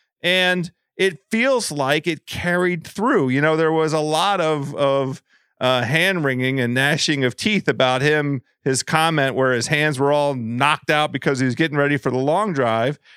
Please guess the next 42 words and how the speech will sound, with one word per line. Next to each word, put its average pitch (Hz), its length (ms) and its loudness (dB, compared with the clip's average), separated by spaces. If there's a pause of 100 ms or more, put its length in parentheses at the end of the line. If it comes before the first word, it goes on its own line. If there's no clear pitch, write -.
(120)
And 143 120 0
then, 202 120 2
but 185 120 2
he 170 60 0
played 196 440 0
well 185 380 0
at 226 60 -8
the 214 80 -4
Ryder 165 280 0
Cup, 208 300 -4
and 196 100 -4
then 202 120 0
he 202 60 0
went 202 200 0
to - 80 -6
the 180 140 -2
long 180 560 0
drive 160 260 2
and 170 240 -2
played 185 260 -2
really 262 380 0
well 131 500 0 (420)
and 165 140 2
had 180 140 2
nothing 190 380 -2
but 190 180 2
enthusiasm 160 1000 0
and 147 160 -2
support. 165 560 -2
And 139 120 -4
speaking 151 360 -2
of 131 180 0
ambassador, 120 880 0 (220)
perhaps 160 400 0
an 165 80 -2
ambassador 143 640 0
for 135 160 -2
that 139 180 0
event 180 320 -2
because 143 480 0
he 147 100 2
was 131 460 2